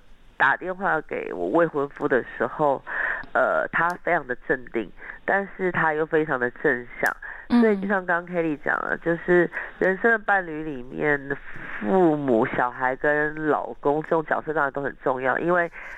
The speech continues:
Speaker 1: 他会，他会是你那种安定跟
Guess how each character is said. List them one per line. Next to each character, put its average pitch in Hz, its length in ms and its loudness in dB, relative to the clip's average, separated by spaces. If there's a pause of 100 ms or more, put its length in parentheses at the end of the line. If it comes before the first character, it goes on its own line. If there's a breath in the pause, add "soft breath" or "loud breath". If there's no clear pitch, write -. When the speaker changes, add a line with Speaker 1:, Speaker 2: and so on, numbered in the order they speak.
Speaker 1:
他 202 200 2
会， 202 240 -2 (160)
他 226 280 0
会 214 220 -2 (100)
是 208 100 -12
你 139 220 -14
那 165 120 -2
种 113 240 -2 (1120 loud breath)
安 226 260 0
定 214 200 -6
跟 175 280 2